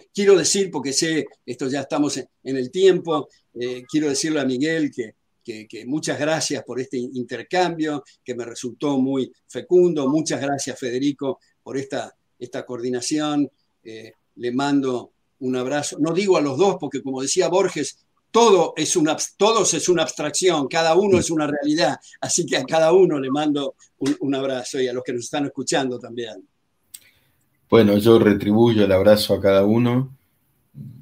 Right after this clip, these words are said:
Speaker 2: Me sentí, me siento muy halagado de poder participar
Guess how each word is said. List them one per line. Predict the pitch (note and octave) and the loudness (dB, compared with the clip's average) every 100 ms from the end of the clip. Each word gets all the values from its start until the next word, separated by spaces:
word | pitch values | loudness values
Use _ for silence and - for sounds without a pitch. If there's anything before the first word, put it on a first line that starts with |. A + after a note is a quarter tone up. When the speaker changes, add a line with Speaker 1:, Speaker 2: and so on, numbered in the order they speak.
| - | -6
Speaker 2:
Me | E2+ F#2 F2+ E2 E2+ | -4 -4 -4 -4 -4
sentí, | - F#2 F2 F2 G#2 G#2 G2 F2 D2+ - _ _ _ _ _ _ - | -4 -2 -2 0 4 4 4 0 -4 -8 _ _ _ _ _ _ -10
me | G2+ | -2
siento | G#2 G#2 | 2 4
muy | G2 G#2 | 6 8
halagado | G2+ F#2 G2+ A2 G#2 | 8 8 10 10 10
de | F2+ | 6
poder | E2+ E2+ F2+ | 4 2 4
participar | F2 E2+ D#2+ E2 C#2+ F2+ F2 E2 | 2 0 -2 -6 2 4 4 0